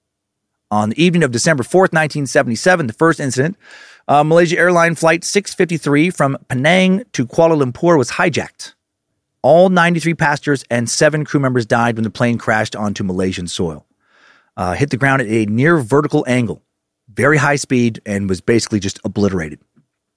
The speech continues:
Uh, sadly, the circumstances in which the hijacking and subsequent crash occurred remain unsolved. December eighteenth, nineteen eighty-three, Malaysia Airline Flight six eighty-four landed short of the runway at Subang,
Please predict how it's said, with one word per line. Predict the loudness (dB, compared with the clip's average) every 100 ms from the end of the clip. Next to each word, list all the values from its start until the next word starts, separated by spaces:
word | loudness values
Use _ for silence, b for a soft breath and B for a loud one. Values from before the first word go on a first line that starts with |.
| -20 _ _ -10
Uh, | -6 -4 -4
sadly, | -2 -2 -2
the | 0
circumstances | 0 0 0 0 -2
in | -2
which | -2
the | -2
hijacking | -2 0 0 0
and | -2
subsequent | 0 -2 -2
crash | 0 0 0
occurred | 0 2
remain | 2 0 0 0 -2 b b b b
unsolved. | -2 0 -2 -4 -8 -20 _ _ _ _ b b b b b _ -4
December | 2 2 2 2
eighteenth, | 2 2 4 2 2
nineteen | 0 0 0
eighty-three, | -2 0 2 4
Malaysia | 4 4 2 2
Airline | 2 2 0
Flight | 0 0 0
six | -4 -4 -2
eighty-four | -2 -2 2 4 4 4
landed | 2 0 -2
short | 0 2 2 0
of | -4
the | -2
runway | 0 2 0 0 -4 -6 _
at | -6 -4
Subang, | -6 -4 0 2 2 0